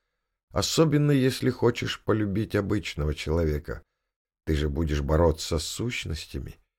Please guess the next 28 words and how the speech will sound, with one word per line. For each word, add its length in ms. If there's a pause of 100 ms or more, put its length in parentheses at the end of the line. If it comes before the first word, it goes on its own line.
(420)
«Да, 460
планирую. 800 (360)
Мне 260
говорили, 420
что 240
зрячие, 680
часто 500
использующие 720
свою 260
силу, 520
живут 420
очень 340
долго». 400 (760)
«Вот 300
именно. 560 (380)
А 140
твоя 400
человеческая 800
любовь 420
вряд 460
ли 80
сможет 500
таким 340
похвастаться. 1000 (580)
Можно 360
влюбляться 580
в 60
зрячих». 640